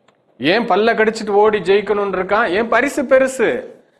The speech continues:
சின்ன பரிசை வச்சு பாருங்க, சின்ன தொகையை வச்சு பாருங்க, போட்டியில கலந்துக்கவே ஆள் இருக்க மாட்டாங்க. ஆனால் நம்முடைய பரிசு பெருசு,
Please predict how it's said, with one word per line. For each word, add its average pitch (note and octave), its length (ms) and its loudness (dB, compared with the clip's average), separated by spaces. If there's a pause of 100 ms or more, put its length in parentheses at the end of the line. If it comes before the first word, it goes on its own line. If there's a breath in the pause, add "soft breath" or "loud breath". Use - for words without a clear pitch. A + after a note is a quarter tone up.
சின்ன C4+ 280 2
பரிசை A#3+ 340 2
வச்சு G#3 200 0
பாருங்க, G3+ 440 0
சின்ன C4 240 0
தொகையை A3 320 2
வச்சு G3 200 -2
பாருங்க, F#3 300 0
போட்டியில A#3 340 0
கலந்துக்கவே A3 560 -2
ஆள் F3+ 240 0
இருக்க E3 200 -6
மாட்டாங்க. B2+ 380 -6
ஆனால் C#3+ 320 -6
நம்முடைய A#3 460 0
பரிசு A3 360 -2
பெருசு, F3 760 -2